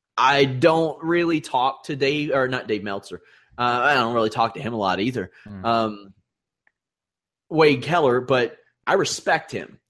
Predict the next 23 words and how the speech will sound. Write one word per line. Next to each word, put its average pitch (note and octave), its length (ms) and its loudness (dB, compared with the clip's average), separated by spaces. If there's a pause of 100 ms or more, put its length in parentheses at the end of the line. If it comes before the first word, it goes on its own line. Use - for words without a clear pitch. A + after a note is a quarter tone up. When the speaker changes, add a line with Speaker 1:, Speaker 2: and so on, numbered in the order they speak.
(680)
Speaker 1:
I D#3 80 -10
do F#3 120 -2
not B3+ 220 0
respect D#3+ 420 -4
this C3+ 180 0
guy F#2+ 480 -2 (140)
who, C3 320 -6 (2000)
'cause F#3+ 220 2
everybody G#3 680 2
thinks - 880 -6 (460)
that C3 420 -2
this C#3 240 -6
type D3+ 240 0
of C3+ 60 -4
job B2+ 260 0
is B2+ 120 -4
easy B2+ 400 -6
Speaker 2:
Mm-hmm. B2 160 -10 (180)
Speaker 1:
because - 400 -4
of G#2 120 -16
people E2 280 -16
like C2+ 240 -16
that. - 220 -20